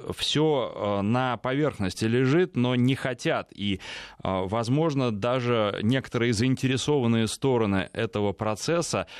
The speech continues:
э, замалчивают такую возможность. У нас ведь, э, к-, ты упоминал, что есть агрегаторы, которые, с одной стороны, организуют, э, услуги, э, предоставляют услуги, э, такси, с другой стороны, ни за что не отвечают. Так вот,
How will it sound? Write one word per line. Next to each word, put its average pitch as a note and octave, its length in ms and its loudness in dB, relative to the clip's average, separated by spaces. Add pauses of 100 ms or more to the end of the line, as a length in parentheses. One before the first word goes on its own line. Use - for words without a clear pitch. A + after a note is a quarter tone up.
(220)
э, G#2+ 240 -4
замалчивают B2 800 0
такую G#2 400 0
возможность. G2 680 -2
У A2 80 2
нас E3 260 0
ведь, B2+ 300 -2
э, G#2 180 0
к-, - 180 -6
ты D#3 120 2
упоминал, B2 580 2
что - 200 -6
есть C3 340 0
агрегаторы, A2+ 800 -4 (200)
которые, D3+ 380 -2
с - 100 -4
одной D3 280 0
стороны, C#3+ 340 0 (120)
организуют, C#3 960 0
э, - 320 -4
услуги, A#2+ 680 0 (500)
э, G#2+ 100 -2 (280)
предоставляют C3 800 0
услуги, A2+ 640 0 (100)
э, G#2 220 0
такси, A#2 320 -4
с D#3 40 0
другой C3+ 360 0
стороны, B2+ 380 0
ни A2+ 180 4
за C3 180 2
что D3 300 -2
не C3 160 2
отвечают. G#2+ 720 -2
Так A2+ 200 -4
вот, D#3 280 0